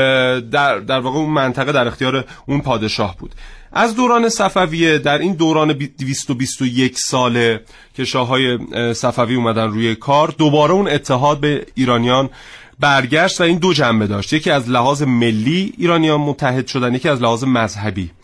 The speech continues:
حالا بخش ملیش که حالا با، اه، جنگ‌هایی که صورت گرفت و کشورگشایی‌هایی که انجام شد و مناطق تحت تصرف ایران گسترش پیدا کرد تقویت شد و بخش مذهبیش هم با رسمی شدن مذهب تشیع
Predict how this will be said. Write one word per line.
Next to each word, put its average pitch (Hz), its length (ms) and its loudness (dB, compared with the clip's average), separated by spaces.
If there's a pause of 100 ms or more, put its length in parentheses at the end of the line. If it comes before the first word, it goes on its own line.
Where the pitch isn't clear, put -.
(280)
حالا 135 160 0
بخش 147 240 0
ملیش 147 560 -2
که 143 80 -4
حالا 127 300 -2
با، 117 220 -4
اه، 110 80 -8 (720)
جنگ‌هایی 123 380 -2
که 139 100 -8
صورت 120 340 -4
گرفت 113 260 -6
و 117 40 -10 (220)
کشورگشایی‌هایی 117 840 -6
که 139 200 -4 (440)
انجام 123 480 2
شد 147 300 0 (320)
و 120 100 2
مناطق 120 800 -2
تحت 123 300 -6
تصرف 117 460 -4
ایران 123 220 0
گسترش 113 420 -4
پیدا 117 200 -2
کرد 160 240 -2
تقویت 151 460 0
شد 123 260 -6 (240)
و 135 60 -2
بخش 185 260 2
مذهبیش 170 540 -2
هم 190 120 0
با 139 220 2
رسمی 127 280 -4
شدن 160 560 -2 (320)
مذهب 131 440 0
تشیع 117 720 -2